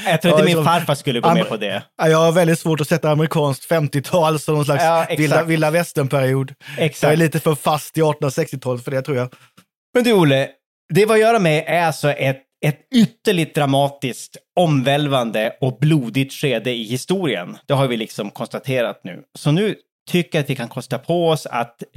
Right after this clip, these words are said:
Speaker 1: bli lite konkreta och kanske lite mer gladlytta, eller gladlynta igen. Och vi kanske kan ta och kika närmare på den här, äh,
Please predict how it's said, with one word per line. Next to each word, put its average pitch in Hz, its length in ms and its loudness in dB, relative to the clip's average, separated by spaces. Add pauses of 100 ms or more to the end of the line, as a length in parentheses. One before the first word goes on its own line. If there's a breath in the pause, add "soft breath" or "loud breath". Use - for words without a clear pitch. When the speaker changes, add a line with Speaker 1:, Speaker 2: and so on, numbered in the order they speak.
Speaker 1:
bli 135 160 0
lite 127 220 -6
konkreta 170 800 -2 (220)
och 151 140 -4
kanske 131 300 -2
lite 117 220 -6
mer 104 360 -4 (200)
gladlytta, 135 1400 0
eller 127 140 -4
gladlynta 135 720 0
igen. 95 300 -10 (360)
Och 127 260 0 (480)
vi 143 80 -4
kanske 143 160 -2
kan 143 100 -2
ta 135 80 -2
och 135 60 -2
kika 151 220 -2
närmare 139 320 0
på 135 100 -4
den 120 120 -2
här, 104 240 -4
äh, 101 60 -8